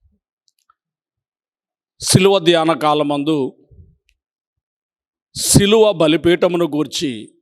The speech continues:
బోధించవలనని నేను ఆశించుచు ఉన్నాను. దేవునికి మహిమ కలుగును గాక. ఆమేన్. వచ్చిన మీ అందరికీ శిలువ శక్తి, శిలువ బలము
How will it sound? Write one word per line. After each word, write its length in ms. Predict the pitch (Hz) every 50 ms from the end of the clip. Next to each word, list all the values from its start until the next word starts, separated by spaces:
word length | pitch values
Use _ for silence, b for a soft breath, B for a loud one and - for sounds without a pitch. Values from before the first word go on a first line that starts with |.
| _ -
బోధించవలనని 1000 | 123 127 135 143 143 151 151 143 - 156 135 131 127 131 123 127 127 123 120 117
నేను 480 | 117 120 123 117 110 104 98 92 - _ -
ఆశించుచు 600 | 107 120 127 - - 139 127 110 135 - - 156 135
ఉన్నాను. 480 | 120 120 120 120 123 117 117 139 - _ _ _ _ _ _ _ _ _ _ _ _ _ _ _ _ _ _ _ _ _ _ _ _ _ _ _ _ _ _ -
దేవునికి 760 | 131 143 143 143 139 143 135 143 - 143 131 123 120 117 113 - - 117 117
మహిమ 300 | 127 135 143 151 156 160
కలుగును 600 | 139 147 139 131 131 123 127 120 117 120 120 104 104
గాక. 260 | 95 95 - - 101 98 101 101 98 90 95 _ _ - -
ఆమేన్. 300 | 90 - - - - - _ _ _ _ _ _ _ _ _ _ _ _ _ _ _ _ _ _ _ _ _ -
వచ్చిన 340 | 160 165 - - 214 196 196
మీ 180 | 190 180 170
అందరికీ 640 | 151 147 156 165 175 170 160 - - 180 139 117 - - _ _ _ _ _ _ _ _ _ _ -
శిలువ 400 | - - - 175 151 156 151 156
శక్తి, 640 | 147 - - 175 156 127 _ - 185 196 214 - _ _ -
శిలువ 480 | - - - 156 143 139 147 143 143
బలము 540 | 131 120 135 139 143 143 139 151 170 208 -